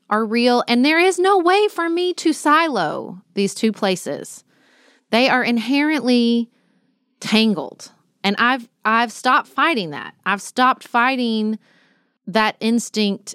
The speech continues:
even though I'm still trying to lean into TextureBot and to take breaks. But I also don't beat myself up for all the ways that my phone makes my life so much better,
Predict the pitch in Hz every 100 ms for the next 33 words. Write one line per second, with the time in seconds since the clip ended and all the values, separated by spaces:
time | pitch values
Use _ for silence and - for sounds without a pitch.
0 | - 220 240 220 214 - 220 233 254 254
1 | 240 247 240 240 240 240 254 - 240 -
2 | 233 233 226 220 214 180 170 170 - 220
3 | 220 233 240 240 - - _ - _ 220
4 | 233 233 269 330 339 220 247 233 247 233
5 | 214 202 208 - 196 - 185 196 185 185
6 | 180 - 175 170 - 180 175 165 - 170
7 | 160 156 147 156 - - 214 196 196 175
8 | - 151 156 127 160